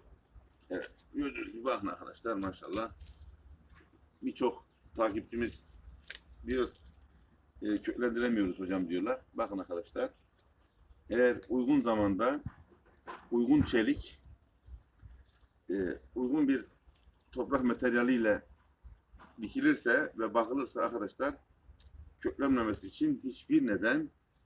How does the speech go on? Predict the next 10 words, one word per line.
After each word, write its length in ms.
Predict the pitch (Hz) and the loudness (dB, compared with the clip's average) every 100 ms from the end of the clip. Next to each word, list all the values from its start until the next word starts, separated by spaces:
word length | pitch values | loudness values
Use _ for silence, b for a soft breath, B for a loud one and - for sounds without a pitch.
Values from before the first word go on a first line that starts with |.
| _ _ _ - | _ _ _ -12
hiçbir 380 | 110 - 151 | -12 2 4
sebep 380 | 120 113 110 139 | 4 0 -2 -2
yok. 220 | 127 - | -4 -4
Bakın, 300 | 151 165 247 - _ _ _ _ | -2 -2 -4 -10 _ _ _ _
bir 140 | 165 - | -8 -2
tane 440 | 113 - 151 156 - - - _ - - - _ - - | 0 0 0 -4 -12 -20 -20 _ -20 -20 -20 _ -20 0
incirin 380 | 131 123 113 143 | 2 4 4 0
kökü. 380 | 139 135 113 85 - _ _ - | 0 -2 -2 -6 -10 _ _ 0
Görün 220 | 131 113 | 2 2
arkadaşlar. 480 | 87 - - - | 0 -8 -16 -20